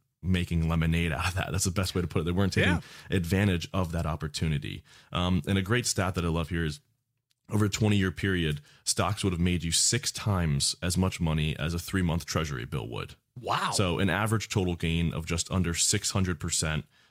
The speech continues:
Speaker 1: versus the one hundred percent with that treasury bill. So that just goes, you put that in, in numbers terms and you see how big of a difference that is, six times the amount.
Speaker 2: Wow.
Speaker 1: And I think the problem is, too, people like the,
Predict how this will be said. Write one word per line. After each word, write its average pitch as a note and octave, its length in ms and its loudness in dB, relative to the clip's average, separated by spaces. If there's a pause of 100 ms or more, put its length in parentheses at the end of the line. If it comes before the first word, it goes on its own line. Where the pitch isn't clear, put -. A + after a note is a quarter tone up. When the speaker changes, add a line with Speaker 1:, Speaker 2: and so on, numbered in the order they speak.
(120)
Speaker 1:
versus E2+ 540 0
the E2+ 160 0
one E2+ 280 0
hundred D2+ 320 -2
percent D2 380 -2 (100)
with F2 180 0
that D2+ 160 -4
treasury C#2 440 -4
bill. B1 200 -6
So - 140 2
that A2 100 0
just C#3+ 200 4
goes, A2+ 200 2 (280)
you G2+ 100 0
put C3+ 140 0
that A2 200 0
in, F2+ 400 0
in E2 300 -2 (100)
numbers G2 380 2
terms F2+ 300 0
and F2 80 0
you F2 80 2
see - 120 2
how F2+ 100 0
big F#2+ 280 0
of F#2 80 0
a F2+ 40 -2
difference E2 360 -4
that D#2 100 -4
is, C#2 120 0
six - 340 2
times F2+ 460 0
the E2 120 -2
amount. D#2 400 -2
Speaker 2:
Wow. A2 360 0
Speaker 1:
And G#2+ 180 2
I - 60 0
think C#3+ 220 2
the B2 60 0
problem A#2 320 0
is, G2 100 0
too, - 160 -2
people G#2+ 260 -2
like F#2 160 -2
the, F#2 160 -4